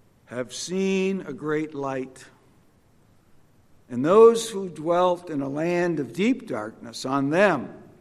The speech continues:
has light shined. You have multiplied the nations.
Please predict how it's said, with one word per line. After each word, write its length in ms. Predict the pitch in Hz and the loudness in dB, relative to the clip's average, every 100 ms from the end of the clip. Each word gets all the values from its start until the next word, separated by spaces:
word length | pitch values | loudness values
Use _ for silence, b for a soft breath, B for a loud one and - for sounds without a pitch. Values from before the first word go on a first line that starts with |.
| _ - _ _ _ _ - _ _ | _ -20 _ _ _ _ -20 _ _
has 280 | 120 127 120 | -10 -10 -6
light 320 | 131 151 156 | -4 -2 -4
shined. 720 | - 180 165 131 113 101 101 - _ _ _ _ _ b b b b _ _ _ _ _ _ _ _ _ _ _ _ _ _ _ _ | -8 -6 -4 -4 -6 -12 -16 -20 _ _ _ _ _ b b b b _ _ _ _ _ _ _ _ _ _ _ _ _ _ _ _
You 160 | 151 226 | 2 6
have 100 | 175 | 6
multiplied 880 | 151 196 240 220 - 156 147 135 127 | 4 0 0 -2 -6 -4 -2 0 -2
the 80 | 123 | -4
nations. 800 | 123 147 151 - 131 131 - - | -2 -2 -4 -8 -10 -10 -14 -20